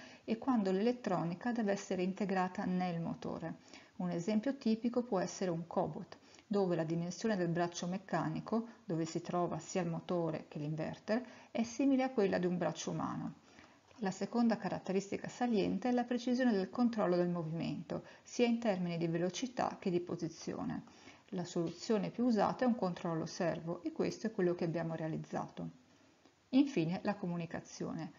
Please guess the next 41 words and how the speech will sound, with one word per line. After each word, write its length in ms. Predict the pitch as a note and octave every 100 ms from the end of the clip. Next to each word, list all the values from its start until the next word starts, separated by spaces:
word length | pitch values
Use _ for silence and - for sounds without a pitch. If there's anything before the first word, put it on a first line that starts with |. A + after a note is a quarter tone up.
| - -
Nella 240 | - F3+ E3
robotica 600 | A3 A#3 B3 D4 C#4+ C#4+
abbiamo 320 | G#3+ A3 A3
un 80 | A3+
numero 320 | B3 B3+ A#3
considerevole 800 | G#3 G#3 - G3+ G3+ A#3 F#3 F3
di 120 | D#3+
motori 440 | E3 E3 - F3 F3
nello 280 | F3 E3+ E3+
stesso 440 | - F3 E3 F3
sistema 640 | D#3+ D#3+ - E3 D3+ - - - -
e 140 | - F3+
questi 360 | G#3 A#3 -
devono 280 | C4 A#3 G#3+
essere 300 | G3+ - G#3
in 120 | G#3
grado 340 | G3+ F#3+ D#3 E3+
di 120 | D#3+
ricevere 500 | E3 E3+ - A#3 F3+
e 40 |
condividere 540 | - F3+ F3+ G3 F#3+ F3
informazioni 800 | E3+ F#3+ F#3 B3 C4+ - D#3 D#3+
e 40 |
dati. 480 | - - - - F3+ - - - - -
Fra 200 | _ F3+
tutti 300 | F3 C4+ C4+
i 20 | G3
protocolli 600 | F3+ F3 F3+ G3+ F#3 F3
di 120 | E3+
comunicazione 800 | - F3 F3 F3 E3+ - G3+ F3
che 100 | E3+
possono 400 | E3+ E3 - F3
essere 300 | E3+ - A#3+
usati, 560 | A#3 F3 E3 - B3+ B3+
noi 140 | B3
abbiamo 340 | B3+ F#3 F3
optato 560 | G3+ - - F3+ E3+ A3
per 160 | A3 A3
il 80 |
protocollo 800 | A3+ B3 A#3+ C4 A#3 E3+ E3+ F3+
Modbus, 640 | - E3+ D#3+ E3 D#3+ D#3